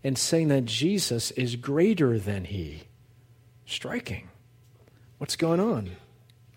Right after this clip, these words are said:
Jesus notices these two guys hanging around, listening in, following him around, and he turns around and says, "What do you want?" Now that sounds a little bit rude in the English,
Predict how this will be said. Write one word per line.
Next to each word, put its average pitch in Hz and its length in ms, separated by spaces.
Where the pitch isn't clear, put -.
Jesus 131 340
notices 127 580
these 131 200
two - 180
guys 123 280
hanging 127 240
around, 120 460
listening 131 420
in, 127 340
following 135 480
him 131 120
around, 127 280
and 131 100
he 113 60
turns 139 300
around 135 240
and 120 100
says, 113 340
"What 117 280
do 127 100
you 120 120
want?" 147 500
Now 123 80
that 120 200
sounds 123 440
a - 80
little 123 160
bit 120 140
rude 127 460
in 117 100
the 120 80
English, 120 680